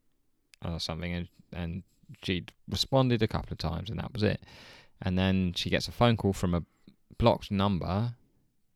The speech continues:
saying, "Stay away from my man," sort of thing. And she's like, now she's been, you know, seeing somebody. So she asked, "Is, is his, n-, uh, like, who the hell are you talking about? Is his name such and such?" Thinking that, "Oh, this other guy that she's been seeing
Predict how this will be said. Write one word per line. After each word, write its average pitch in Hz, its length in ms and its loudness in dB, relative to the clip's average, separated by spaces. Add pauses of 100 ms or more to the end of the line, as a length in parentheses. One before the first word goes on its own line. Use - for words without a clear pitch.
saying, 87 760 2 (120)
"Stay - 340 -2
away 104 240 4
from 107 140 -4
my 98 140 4
man," 101 260 2
sort - 160 -2
of - 100 -10
thing. 95 220 -2
And 104 80 -2
she's 117 200 0
like, 107 340 0 (280)
now 131 120 2
she's 151 260 0
been, 143 500 -2 (360)
you 139 160 -6
know, 110 280 -2 (640)
seeing 101 580 0
somebody. 107 480 -2
So 127 160 -2
she 113 180 -2
asked, 107 380 4 (400)
"Is, 104 320 0
is 98 220 0
his, 104 460 -4
n-, 107 80 -2
uh, 107 240 -4
like, 90 160 0
who 117 220 4
the 110 60 4
hell 110 160 4
are - 20 4
you 95 100 2
talking 123 260 2
about? 95 260 0
Is 104 140 -4
his 98 140 -2
name 95 280 0
such - 280 -6
and 85 80 -6
such?" - 240 -2
Thinking 92 280 -4
that, 95 180 -2 (360)
"Oh, 92 140 2
this 95 200 -2
other 107 320 0
guy 87 200 2
that 80 100 -2
she's - 180 -2
been 90 140 -2
seeing 87 400 0